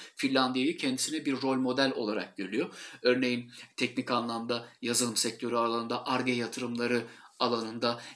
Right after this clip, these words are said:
demokrasi alanında, hukuk devleti alanında Estonya'nın Finlandiya'yı bir rol model olarak aldığını görebiliriz.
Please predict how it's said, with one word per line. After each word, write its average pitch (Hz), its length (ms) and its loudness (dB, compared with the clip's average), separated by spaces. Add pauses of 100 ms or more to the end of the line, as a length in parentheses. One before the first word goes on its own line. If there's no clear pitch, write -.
(100)
demokrasi 131 540 6
alanında, 127 440 2
hukuk 131 380 -2
devleti 120 360 -2
alanında 117 420 -4
Estonya'nın 131 720 0 (240)
Finlandiya'yı 117 720 -2
bir 127 140 -2
rol 127 160 2
model 127 280 0
olarak 127 400 0
aldığını 117 440 -2
görebiliriz. 120 520 2